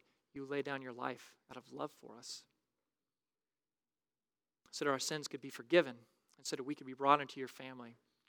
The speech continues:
so that when we do suffer, we can suffer with hope, knowing that our Father sees it, and he cares about it, and one day he's going to wipe all of the tears from our eyes.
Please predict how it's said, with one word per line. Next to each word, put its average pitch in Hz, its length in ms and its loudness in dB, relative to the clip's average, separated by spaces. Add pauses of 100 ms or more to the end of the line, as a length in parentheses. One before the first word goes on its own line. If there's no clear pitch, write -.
(240)
so - 140 0
that 139 80 0
when 147 120 -4
we 143 100 2
do 156 140 0
suffer, 147 360 4
we 135 100 -2
can 135 140 -10
suffer 147 260 0
with 127 160 -6
hope, 143 340 4
knowing 135 260 -10
that 123 140 -8
our 135 160 2
Father 147 640 4 (680)
sees - 380 -2
it, 120 140 -12 (800)
and 135 80 -12
he 131 100 -18
cares 160 300 4
about 120 240 -8
it, 127 140 -10 (800)
and 135 140 -8
one 143 160 4
day 135 160 4
he's 131 140 -8
going 139 160 -10
to 127 80 -10
wipe 127 260 -4 (380)
all 139 160 4
of 123 100 -8
the 131 80 -12
tears 123 300 -8
from 123 160 -12
our 117 100 -8
eyes. 113 460 -14